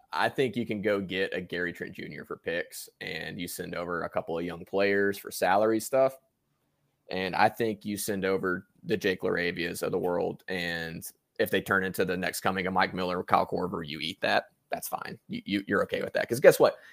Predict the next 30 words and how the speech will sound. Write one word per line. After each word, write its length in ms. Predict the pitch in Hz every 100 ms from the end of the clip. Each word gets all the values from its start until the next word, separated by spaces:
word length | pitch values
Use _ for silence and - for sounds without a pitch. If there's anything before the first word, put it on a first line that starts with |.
| -
He's 120 | 208
not 120 | 226
gonna 140 | 220 135
turn 240 | - 147
into 220 | 123 135
that 280 | 101 95 101
until 500 | 101 98 107 101 98 -
your 160 | 117
championship 580 | 131 147 127 123 117 101
window 480 | 101 110 110 98 95
is 240 | 92 95
either 400 | 98 98 92 90 - _ _
wide 380 | 107 110 110 113
open 280 | 113 120 120
in 100 | 98
the 60 |
middle 380 | 87 113 143 180 _ -
and 100 | 110
you've 100 | 107
already 360 | 107 107 104
got 320 | 101 101 98 - - _ _
more 260 | 117 117 113
experience 600 | - - 113 98 110 117
because 260 | - 117 107
of 60 |
the 100 | 101
guys 180 | 107 104
you 60 | 110
brought 240 | 110 98
in, 220 | 107 151